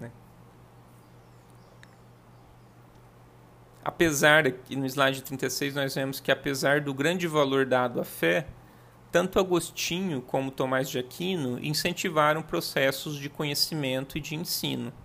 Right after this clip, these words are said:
No medievo, o clero possuía transmitia e reproduzia o saber enciclopédico.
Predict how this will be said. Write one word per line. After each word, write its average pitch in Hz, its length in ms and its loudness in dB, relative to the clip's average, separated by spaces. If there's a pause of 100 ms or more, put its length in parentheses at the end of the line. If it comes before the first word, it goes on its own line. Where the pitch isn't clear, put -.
(1500)
No 151 200 4
medievo, 143 840 4 (160)
o 151 100 -4
clero 156 480 4
possuía 156 880 2 (520)
transmitia 170 960 0
e 160 80 -2
reproduzia 180 800 2
o 160 60 6
saber 135 340 2
enciclopédico. - 920 -6